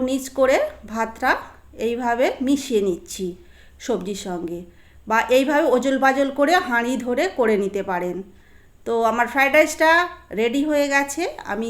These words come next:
চিকেনের সঙ্গে সার্ভ করছি। ফ্রাইড রাইসটা একদমই ঝরঝরে হয়েছে, খেতেও অসাধারণ হয়েছিল। আপনারা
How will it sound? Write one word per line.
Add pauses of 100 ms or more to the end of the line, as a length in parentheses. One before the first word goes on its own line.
(100)
চিকেনের
সঙ্গে (120)
সার্ভ (120)
করছি। (2750)
ফ্রাইড
রাইসটা (380)
একদমই
ঝরঝরে
হয়েছে, (140)
খেতেও (320)
অসাধারণ
হয়েছিল। (880)
আপনারা